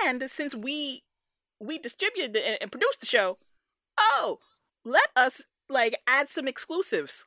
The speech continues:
Let's add some more content. Let's add some more perks for people to come and get on to this Peacock Premiums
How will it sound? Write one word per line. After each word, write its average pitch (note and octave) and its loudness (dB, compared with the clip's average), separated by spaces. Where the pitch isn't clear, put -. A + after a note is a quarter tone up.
Let's - -6
add C4+ 2
some C#4 -4
more B3+ -4
content. C4 -4
Let's F#3 -6
add B3+ 0
some C4 -6
more A#3+ -4
perks - -2
for G#3+ -6
people A3 -8
to A3 -12
come A3 -6
and G3+ -2
get A#3+ 0
on A#3+ -2
to A3+ -2
this F#3 -6
Peacock - -6
Premiums B3 -4